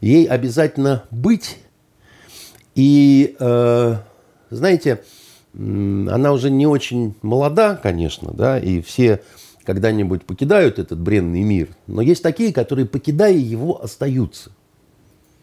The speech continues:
Понимаете, вот у нас был певец Эдуард Хиль, да, который тоже, э, значит, он покинул, да, наш мир и остался.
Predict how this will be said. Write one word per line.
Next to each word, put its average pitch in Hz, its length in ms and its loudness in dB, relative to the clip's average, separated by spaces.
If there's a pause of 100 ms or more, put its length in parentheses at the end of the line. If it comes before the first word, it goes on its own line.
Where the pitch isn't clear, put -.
(640)
Понимаете, 135 480 0
вот 156 180 -2 (220)
у 127 40 0
нас 180 180 4
был 170 200 2
певец 147 400 0
Эдуард 131 380 -2
Хиль, 87 320 -6 (280)
да, 139 200 -2
который 151 460 0
тоже, 131 440 -2 (320)
э, 92 240 0
значит, 104 340 -2
он 156 260 0 (520)
покинул, 82 460 0
да, 131 200 2
наш 87 500 -6
мир 170 440 0
и 147 80 0
остался. 147 640 -2